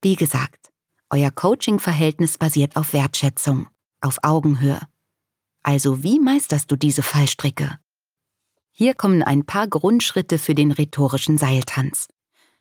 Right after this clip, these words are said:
Sei so klar und direkt wie möglich. Überspring den Smalltalk und stelle deine erste Frage. Das spart euch beiden Zeit. Arbeite mit Was-Fragen statt mit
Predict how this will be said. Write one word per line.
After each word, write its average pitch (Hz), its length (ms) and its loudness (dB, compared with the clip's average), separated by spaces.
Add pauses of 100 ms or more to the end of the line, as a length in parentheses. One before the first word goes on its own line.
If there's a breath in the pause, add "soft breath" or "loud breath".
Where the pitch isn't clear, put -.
(200)
Sei 208 280 0
so 220 180 -2
klar 202 480 -2
und 185 320 -2
direkt 160 500 -2
wie 160 120 4
möglich. 143 580 0 (680)
Überspring 151 580 2
den 175 180 4
Smalltalk 147 760 -2
und 170 200 0
stelle 247 340 -2
deine 202 320 0
erste 143 300 0
Frage. - 500 -4 (460)
Das 139 260 -2
spart 147 320 -2
euch 190 240 -4
beiden 143 320 2
Zeit. 139 400 -4 (720)
Arbeite 208 560 -2
mit 190 340 -2 (120)
Was-Fragen 135 960 -2
statt - 420 -4
mit - 280 -4